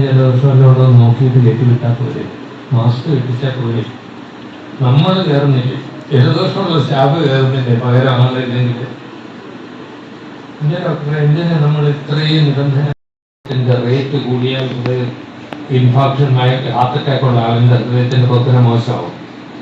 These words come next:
ഒരു ആശ്വാസമില്ലാതെ ഭയം തോന്നുകയാണെങ്കിൽ ആ ഹൃദയത്തിന് തിരിച്ച്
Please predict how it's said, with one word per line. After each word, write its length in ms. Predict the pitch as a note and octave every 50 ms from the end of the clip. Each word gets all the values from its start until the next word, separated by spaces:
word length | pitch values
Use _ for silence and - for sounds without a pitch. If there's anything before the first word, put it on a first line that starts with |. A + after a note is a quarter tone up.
| - - - - - - - - - - - - - - - - - - - C3+ C#3
ഒരു 140 | D3 D3 D3+ C3 B2
ആശ്വാസമില്ലാതെ 960 | C3 D3 C#3+ - - E3+ F#3 F3 E3+ E3+ D#3 C#3 B2 A#2+ A#2 A#2 A#2+ B2 C#3 C3 - - - -
ഭയം 340 | - A#2+ C#3+ D3+ E3 F3+ G3 F3+
തോന്നുകയാണെങ്കിൽ 840 | D3+ B2+ A#2+ B2+ C3 C3 B2+ A#2+ B2 A2 G2 G2 F#2+ F#2+ F#2+ G2+ A#2 C#3+ D#3+ E3 - - - - - - - - - - -
ആ 100 | C#3+ D#3 F#3 G3+ G3+ F3
ഹൃദയത്തിന് 640 | D#3+ D3+ C3+ D3 D#3+ E3+ E3 E3 D#3 D3+ C#3+ F3 F#3+ - - -
തിരിച്ച് 360 | D#3 C#3+ D3 - - - A3